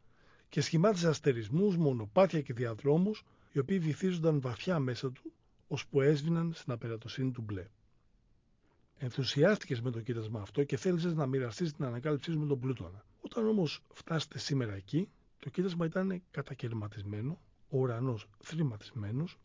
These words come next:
δίχως αστέρια, μονοπάτια και επίπεδα. Θόλος. Τι είχε συμβεί; «Κάτι γίνεται εκεί πάνω»,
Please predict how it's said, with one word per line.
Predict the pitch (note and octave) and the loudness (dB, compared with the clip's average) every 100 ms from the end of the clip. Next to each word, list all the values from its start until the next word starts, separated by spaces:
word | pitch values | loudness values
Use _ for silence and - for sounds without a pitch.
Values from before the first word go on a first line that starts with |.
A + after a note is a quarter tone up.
| _ - | _ 2
δίχως | F#3 - - | 2 2 -10
αστέρια, | A2 - A2 B2+ F3+ - - | -12 -8 -6 -6 -6 -10 -8
μονοπάτια | A#2 G2 - A2+ - - - _ - | -6 -6 -10 -12 -12 -16 -20 _ -14
και | B2 | -12
επίπεδα. | G#2+ G#2+ A2+ - - _ _ _ _ _ _ - | -10 -12 -14 -18 -20 _ _ _ _ _ _ -8
Θόλος. | F#3+ F3 A2+ - - _ _ _ _ _ _ _ _ - | -2 0 -2 -8 -20 _ _ _ _ _ _ _ _ -10
Τι | - | -10
είχε | - D#3 | -8 -12
συμβεί; | - B2+ - _ _ _ _ _ _ _ _ _ _ _ _ _ _ _ - - | -12 -16 -20 _ _ _ _ _ _ _ _ _ _ _ _ _ _ _ -20 -12
«Κάτι | C3 A#2 | -6 0
γίνεται | B2+ B2+ A2 | 2 2 -2
εκεί | - | -8
πάνω», | - G2 G#2 - | -8 -8 -8 -12